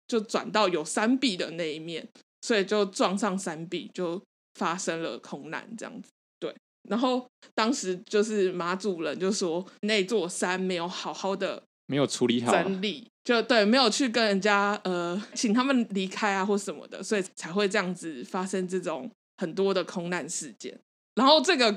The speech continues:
Speaker 1: 节目的最后就说：“哦，那他们应该要找人去做一下，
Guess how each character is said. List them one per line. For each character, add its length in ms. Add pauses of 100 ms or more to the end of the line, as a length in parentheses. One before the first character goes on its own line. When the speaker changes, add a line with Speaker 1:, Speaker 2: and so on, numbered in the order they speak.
(120)
Speaker 1:
节 240
目 180
的 80
最 160
后 220
就 80
说 180 (200)
：“哦， 300
那 100
他 160
们 200
应 120
该 100
要 180
找 260
人 220
去 200
做 260
一 60
下， 400